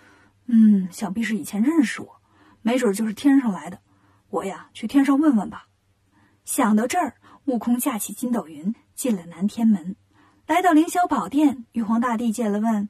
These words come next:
：“又干嘛来了？”悟空说：“陛下，我今天来呢，想麻烦你件事儿。我这不保护唐僧去西天取经吗？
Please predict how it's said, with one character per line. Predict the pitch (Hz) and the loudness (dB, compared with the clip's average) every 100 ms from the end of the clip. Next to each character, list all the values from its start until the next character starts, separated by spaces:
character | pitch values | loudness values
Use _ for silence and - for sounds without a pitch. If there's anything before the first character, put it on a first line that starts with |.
| _ _ _ _ _ _ | _ _ _ _ _ _
：“又 | 165 180 | -2 -2
干 | 226 170 | -2 -8
嘛 | 165 - 202 | -12 -8 -8
来 | - | -8
了？” | - - _ _ _ _ _ _ _ _ | -14 -20 _ _ _ _ _ _ _ _
悟 | 330 | -6
空 | 285 320 | 2 2
说 | 311 302 294 294 - _ _ _ _ - | 2 0 2 0 -4 _ _ _ _ -8
：“陛 | 254 196 | -4 -4
下， | - 208 - - _ - _ | -4 -8 -10 -16 _ -20 _
我 | - - | -16 -12
今 | - 269 | -4 2
天 | 285 247 226 | 2 2 0
来 | 202 - | -2 2
呢， | 214 208 196 - - | 2 2 -2 -8 -10
想 | - 208 180 | -10 -10 -8
麻 | - 208 | -6 0
烦 | 240 | 0
你 | 196 | 0
件 | 202 226 | -2 -4
事 | - | -4
儿。 | 277 - _ - _ _ | -6 -8 _ -20 _ _
我 | 240 | -6
这 | 285 | -4
不 | 302 | -2
保 | - 220 | 0 0
护 | 240 | -2
唐 | 233 226 269 | -4 -2 2
僧 | 311 302 302 | 4 6 4
去 | - 269 | 0 -6
西 | - | -2
天 | 285 330 | 0 0
取 | - - | -2 -6
经 | 233 269 302 | 0 4 4
吗？ | 220 | 2